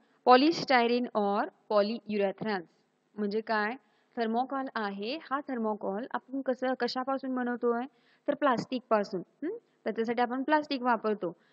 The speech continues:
मग त्याच्यासाठी ते polystyrene वापरा तुम्ही किंवा polyurethane नावाचं plastic आपण वापरू शकतो. मग या plastic जेव्हा molten स्टेटमध्ये असतील, तर त्या प्लास्टिकमधनं आपण एअर प्ला-, pass केली. ब्लो करणं म्हणजे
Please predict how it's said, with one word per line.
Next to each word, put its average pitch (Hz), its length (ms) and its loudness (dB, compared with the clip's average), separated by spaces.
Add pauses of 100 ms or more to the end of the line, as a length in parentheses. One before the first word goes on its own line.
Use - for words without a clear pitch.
(160)
मग 220 60 -4
त्याच्यासाठी 220 440 -4
ते 240 120 2
polystyrene 226 880 0
वापरा 254 280 -2
तुम्ही 277 380 -2 (340)
किंवा 247 340 0 (100)
polyurethane 226 760 0
नावाचं 208 360 -4
plastic 208 400 -6
आपण 202 220 -8
वापरू 294 360 -2
शकतो. 196 340 -8 (500)
मग 254 200 -4 (100)
या 233 280 0
plastic 254 500 -6 (220)
जेव्हा 208 500 0 (300)
molten 254 460 0
स्टेटमध्ये 226 520 0
असतील, 214 480 -4 (360)
तर 254 80 2
त्या 277 220 2
प्लास्टिकमधनं 254 800 -4 (100)
आपण 269 340 -4
एअर 233 320 2
प्ला-, 226 540 0
pass 233 260 0
केली. 202 280 -4
ब्लो 240 260 4
करणं 262 280 0
म्हणजे 254 220 -4